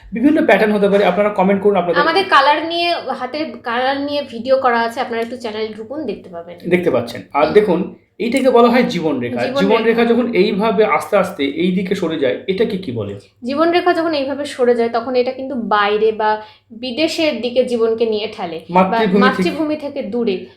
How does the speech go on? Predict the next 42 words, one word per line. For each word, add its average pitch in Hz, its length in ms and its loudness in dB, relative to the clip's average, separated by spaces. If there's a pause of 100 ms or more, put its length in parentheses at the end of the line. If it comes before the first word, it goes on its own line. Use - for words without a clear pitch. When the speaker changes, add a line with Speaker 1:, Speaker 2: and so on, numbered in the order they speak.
Speaker 1:
দেখা 220 180 6
গেল 233 220 6
ছেলেটি, 220 380 0
দেখা 214 240 6
গেল 202 100 2
উত্তরবঙ্গের 214 560 4
ছেলে, 208 280 2
দেখা 156 260 2
গেল 165 300 2
যে 165 80 -4
কলকাতার 160 460 -2
কোনো 151 180 -4
একটা 143 140 -4
জায়গায় 139 300 -2
সে 143 160 -4
কিন্তু 127 260 -8
একটা 127 120 -10
কোনো 131 180 -10
কাজ 101 240 -14
করছে। 113 200 -18
Speaker 2:
কাজ - 200 2
করছে। - 360 -16 (140)
Speaker 1:
এরকম 185 300 2
কিছু 208 180 -2
চিহ্নকে 190 320 0
দেখায় 160 320 2
বা - 320 -2
একটা 185 200 -2
আলাদা 190 340 6
রাজ্যে 175 340 0
গিয়ে, 180 200 0
আলাদা 170 360 2
দি-, - 380 -10
মানে 143 180 0
দেশের 175 340 0
আলাদা 160 300 2
প্রান্তে 175 380 0
গিয়েও 185 260 0
কাজ 135 200 -4
করাকে 139 280 -4
নির্দেশ 120 340 -8
করে। 117 200 -8